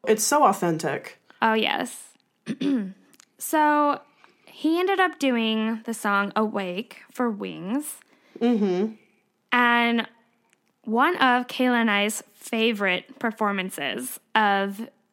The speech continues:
Speaker 2: like, one of our favorite, like, fan cams of Jin
Speaker 1: Yes.
Speaker 2: is when they were live in Sydney in twenty seventeen.
Speaker 1: Ugh.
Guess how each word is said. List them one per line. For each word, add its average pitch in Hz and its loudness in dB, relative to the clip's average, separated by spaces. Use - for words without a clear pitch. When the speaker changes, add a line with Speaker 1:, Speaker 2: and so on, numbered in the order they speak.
Speaker 2:
like, 208 0
one 247 2
of 233 4
our 214 2
favorite, 220 0
like, 208 -2
fan 196 -2
cams 180 -6
of 202 0
Jin 196 -2
Speaker 1:
Yes. 170 -2
Speaker 2:
is 220 2
when 226 2
they 214 2
were 220 2
live 208 0
in 302 4
Sydney 214 -2
in 240 0
twenty 214 -4
seventeen. 214 -6
Speaker 1:
Ugh. 214 0